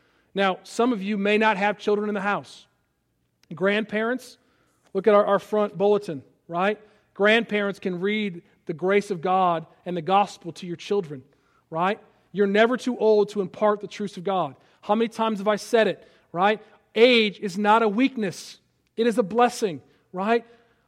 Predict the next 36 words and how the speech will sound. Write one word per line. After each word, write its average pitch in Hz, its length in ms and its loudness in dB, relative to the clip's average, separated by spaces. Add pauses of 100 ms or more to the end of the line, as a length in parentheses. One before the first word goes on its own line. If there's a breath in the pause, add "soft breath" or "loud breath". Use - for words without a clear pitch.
(140 soft breath)
I, 202 160 -4
I, 190 340 -4
I 202 40 -2
try 233 260 0
to 226 60 0
tell 233 160 0
you 226 100 -2
time 247 360 -2
and 233 80 -4
time 240 180 -2
again, 226 300 -2
impart 240 580 4
the 220 100 -6
truth 262 420 -6
to 226 100 -12
the 226 80 0
next 226 480 0 (180)
generation. 220 680 0 (680)
You 220 120 -2
have 226 260 2
that 226 100 2
opportunity 214 640 -2 (360)
in 247 240 2
this 233 260 -2
church. - 580 0 (1500)
And 208 140 -2
not 254 220 6
only 247 240 2
to 240 140 -6
children, 220 520 -2 (960)
but 220 140 -2
to 254 80 -2
young 247 260 4
men 247 200 2
like 247 180 4
myself. 247 640 -2